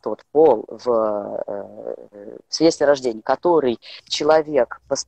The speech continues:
себя воспринимает, то есть при переходе, да, мы же меняем свидетельство о рождении.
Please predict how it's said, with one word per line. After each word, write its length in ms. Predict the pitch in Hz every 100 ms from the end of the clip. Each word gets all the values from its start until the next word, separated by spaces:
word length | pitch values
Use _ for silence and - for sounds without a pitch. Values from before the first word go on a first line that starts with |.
| -
себя 280 | - 135 120
воспринимает, 600 | 120 127 117 117 214 -
то 60 | 120
есть 160 | -
при 100 | -
переходе, 540 | - 127 139 120 110 -
да, 140 | 190
мы 100 | 254
же 120 | -
меняем 320 | 120 120 123 123
свидетельство 320 | 123 - -
о 20 |
рождении. 380 | 185 139 107